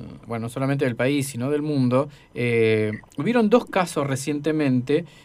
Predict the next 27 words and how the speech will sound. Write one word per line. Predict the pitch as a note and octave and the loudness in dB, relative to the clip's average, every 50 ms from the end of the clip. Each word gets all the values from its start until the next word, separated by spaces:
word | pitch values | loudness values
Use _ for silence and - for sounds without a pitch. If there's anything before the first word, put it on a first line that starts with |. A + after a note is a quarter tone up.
| - _ - | -20 _ -12
eh, | A#2+ A#2+ | -10 -8
que | - B2 | -6 -6
salieron | - - C3 B2 B2+ C#3 D3 D3+ C#3+ | -6 -4 -4 -2 0 0 2 2 2
a | C3+ C3 | 4 4
la | C3 C3 C#3 | 4 4 4
luz, | E3 F#3+ F#3 F3+ F#3 G3 G3+ - - - - - - _ - | 6 4 4 4 4 0 -2 -6 -16 -20 -20 -20 -20 _ -12
que | - A2+ | -12 -8
son | - C#3 C3+ B2+ B2 B2 B2 - | -4 -2 0 0 0 -2 -4 -6
la, | B2+ B2 B2+ - - | -6 -6 -6 -6 -6
realmente | - B2+ C3 C#3+ C#3+ D#3 D#3+ D#3 E3 D3+ C#3 C3+ B2+ A#2+ A#2 - B2 | -4 -2 0 2 2 2 2 4 4 4 4 4 4 2 0 -2 -4
escalofriantes | - - A#2 A#2 A#2+ - G3+ G#3 G#3 F#3+ F3 D#3+ D3+ C3+ C#3+ C3 B2 | -4 -4 -2 -2 -2 -2 2 4 4 6 4 4 2 0 -4 -4 -4
y | B2 | -4
polémicos | B2+ B2 A#2 A#2+ D#3 E3+ F3 F3 E3 D#3 D3+ C#3+ C#3+ C#3+ C3 B2+ | -4 -4 -2 -2 0 0 2 2 2 2 0 -2 -2 -2 -2 -2
y | B2+ A#2 | -4 -4
que | A#2 - B2+ | -4 -4 -2
invita | A#2+ B2+ C#3+ D3+ D3 F3+ D3+ | 0 0 0 0 2 2 2
a | C#3+ | 2
cada | D#3+ E3 F3+ E3+ - | 4 4 4 4 2
federación | - D#3 C#3 C3+ C3 C3 - - - G3+ G3+ F#3+ F3 D#3 | 0 -2 -2 -2 -2 -4 -4 -4 -2 0 2 2 2 2
a, | C#3 C3 A#2+ | 2 2 0
a | A#2+ - - C3 | -2 -4 -4 -4
revisarse | C3 C3 B2+ B2+ B2+ B2+ - - D#3 D3 D3 C#3 C#3+ - C3 | -4 -2 -2 -2 -2 -2 0 0 2 2 0 0 -4 -4 -4
hacia | B2+ - C#3 C#3 C#3+ | -4 -4 -4 -4 -4
mí, | C#3+ D#3 D#3+ D#3+ E3 D#3+ | -4 -4 -6 -6 -6 -6
hacia | - C#3 C3+ C#3 - C3 B2 A#2+ A#2 | -6 -6 -6 -4 -4 -2 -2 -2 -2
sí | - - D#3+ | -4 -6 -4
misma. | E3 E3+ C#3+ C3+ D3 D3+ E3+ - | -2 -2 -2 -2 -2 -4 -4 -6